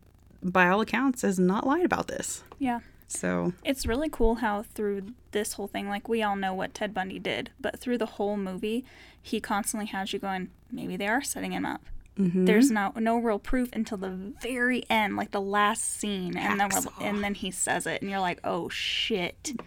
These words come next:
Speaker 1: That's why Zac Efron was, I think, such a good pick, because our friend Kayla watched this with us, and she will not watch horror or
Speaker 2: Mm-hmm.
Speaker 1: gory or scary or,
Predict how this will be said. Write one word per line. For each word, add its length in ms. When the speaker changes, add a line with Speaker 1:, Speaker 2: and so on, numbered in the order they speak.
Speaker 1:
That's 240
why 140
Zac 220
Efron 420
was, 180
I 80
think, 240
such 480
a 80
good 460
pick, 280
because 240
our 80
friend 240
Kayla 280
watched 260
this 140
with 140
us, 120
and 100
she 120
will 180
not 200
watch 180
horror 420
or 120
Speaker 2:
Mm-hmm. 120
Speaker 1:
gory 460
or 200
scary 640
or, 380